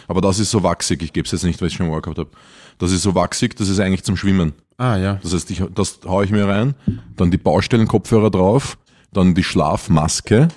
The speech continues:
Speaker 1: und da lieg ich dann am Nachmittag bei mir im Wohnzimmer,
Speaker 2: Und
Speaker 1: eine
Speaker 2: halluzinierst vor dich
Speaker 1: Viertelstunde
Speaker 2: hin.
Speaker 1: und halluzinier vor mich hin, ja.
Speaker 2: <laughs>
Speaker 1: Und,
Speaker 2: Ähm.
Speaker 1: aber we-, weißt du, was ich mein? Ich mer-, ich, ich bin dann komplett abgeschnitten von der Welt.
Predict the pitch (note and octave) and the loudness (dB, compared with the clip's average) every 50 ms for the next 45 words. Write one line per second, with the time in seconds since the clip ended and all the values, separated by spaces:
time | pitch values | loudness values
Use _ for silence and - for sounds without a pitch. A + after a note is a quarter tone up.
0 | - _ - - - - - - - - F#2+ F2 B2+ A2+ C3 D3+ D3+ A#2+ - A2+ | -8 _ -20 -20 -20 -20 -20 -12 -6 -2 2 4 6 6 6 6 4 2 2 2
1 | G#2 G2+ F#2+ F#2 F2 F2 F2 G2 F#2+ F#2 - - G2 F2+ F#2+ F#2+ F2+ E2 F2 G2+ | 2 2 2 2 2 0 2 2 2 2 2 2 4 4 4 4 4 4 4 4
2 | A#2 - - F#2 D#2+ E2+ G#2 B2 B2 - - _ _ _ _ _ _ _ _ _ | 2 2 4 4 6 6 4 4 2 -2 -10 _ _ _ _ _ _ _ _ _
3 | _ _ - G#2+ - B2 A#2 A#2+ A2 G2 F2 - G#2 G#2 - G#2+ G#2 A#2 C#3 C#3+ | _ _ -16 -10 -6 -4 -2 0 2 4 4 4 4 2 4 4 6 6 6 4
4 | B2 A2+ G2+ A2+ A2+ G2+ - A2+ A2 G#2+ F#2+ - B2 A#2+ A#2 G#2 A#2+ A#2+ A#2+ A2 | 4 4 4 4 4 4 4 2 2 2 2 2 2 2 4 4 2 2 0 0
5 | - G#2+ - E2+ E2+ G2+ A#2+ A#2 - - - A#2+ - - - - - - A3 G#3+ | 2 2 2 4 4 4 2 0 0 -2 -4 -4 -4 -6 -12 -14 -10 -6 -6 -6
6 | - - - - - C#3 B2 G2 F#2 - A#2 G2+ G2+ G2+ G2+ - A#2 G#2+ - - | -6 -8 -10 -18 -18 -18 -18 -12 -4 0 2 4 6 6 4 2 -2 -6 -14 -20
7 | _ _ _ - G#2+ A#2 A#2+ G#2+ A2+ A2+ A2+ A2 G#2 B2+ A#2+ B2 A2+ A2 B2 C#3 | _ _ _ 2 4 6 6 6 6 6 6 8 8 10 10 10 10 8 8 8
8 | A#2 F2 D#2+ - F2+ F#2 G2 G#2 A2 - - B2+ G2 - - - - B2 C3+ - | 8 6 6 6 6 8 8 8 6 4 2 0 0 0 -4 -8 -6 -6 -4 -2
9 | - A#2 A2 A#2 G#2+ - A#2 G2+ G#2+ A2+ G2+ F#2+ A2 - - - A2 - - G#2 | -2 -2 -2 -2 -4 -6 -6 -6 -4 -4 -4 -4 -4 -4 -2 -2 0 0 0 0
10 | F2 G2+ F#2+ F#2+ A#2 A2+ G#2 - - | 0 0 0 0 0 -2 -4 -6 -12